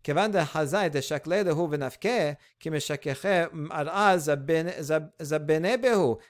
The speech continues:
Amina asmachti-, asmachtaihu a'ar'ahu.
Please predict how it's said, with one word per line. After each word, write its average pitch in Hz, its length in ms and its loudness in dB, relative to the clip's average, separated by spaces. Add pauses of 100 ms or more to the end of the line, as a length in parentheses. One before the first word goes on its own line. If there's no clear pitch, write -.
(100)
Amina 147 680 -2 (180)
asmachti-, 151 800 -4
asmachtaihu 156 1080 -2
a'ar'ahu. 135 1160 -2